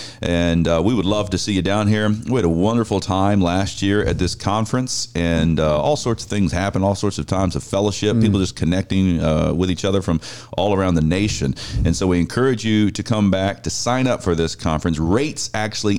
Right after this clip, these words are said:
Speaker 1: increase August first. And so
Speaker 2: Yeah.
Speaker 1: now is the time to register for the conference, Militant and Triumphant.
Speaker 2: And it's gonna be in January, January twentieth through twenty-second
Speaker 1: Mm.
Speaker 2: in,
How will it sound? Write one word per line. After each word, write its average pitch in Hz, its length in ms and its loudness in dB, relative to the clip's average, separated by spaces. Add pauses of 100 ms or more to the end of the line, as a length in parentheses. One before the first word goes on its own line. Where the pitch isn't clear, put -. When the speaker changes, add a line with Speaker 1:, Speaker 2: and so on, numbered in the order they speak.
Speaker 1:
increase 113 680 0
August 104 560 0
first. - 680 0
And 82 120 0
so - 120 2
Speaker 2:
Yeah. 85 120 4
Speaker 1:
now 107 480 0
is 98 260 -2
the 110 100 -4
time 98 420 0 (320)
to 95 80 -2
register 85 640 -2
for 87 100 -4
the 85 100 -2
conference, 85 520 -2
Militant 95 460 0
and 85 120 0
Triumphant. 80 540 -2
Speaker 2:
And 113 140 2
it's 101 120 -2
gonna 143 200 2
be 160 220 4 (100)
in 135 240 4
January, 107 1000 2
January 104 380 0
twentieth 120 380 0
through 123 100 -4
twenty-second 110 800 0
Speaker 1:
Mm. 87 140 -4
Speaker 2:
in, 101 420 2